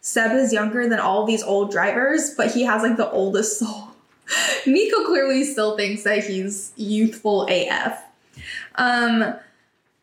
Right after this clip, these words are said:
there was also, like, a lot of water sp-, there were so many water sports.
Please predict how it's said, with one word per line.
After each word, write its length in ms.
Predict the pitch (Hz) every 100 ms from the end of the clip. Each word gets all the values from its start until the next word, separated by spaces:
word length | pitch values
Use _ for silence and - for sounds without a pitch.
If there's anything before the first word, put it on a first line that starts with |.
| _ 240
there 180 | 262
was 160 | 262 262
also, 540 | 262 269 320 302 302
like, 280 | 294 240 226
a 60 | 240
lot 480 | 226 220 214 220 220
of 300 | 226 214 208
water 240 | 185 170
sp-, 160 | 220 -
there 100 | 247
were 60 | 226
so 240 | - 269
many 140 | 240
water 240 | 202 175 185
sports. 540 | - 196 185 170 -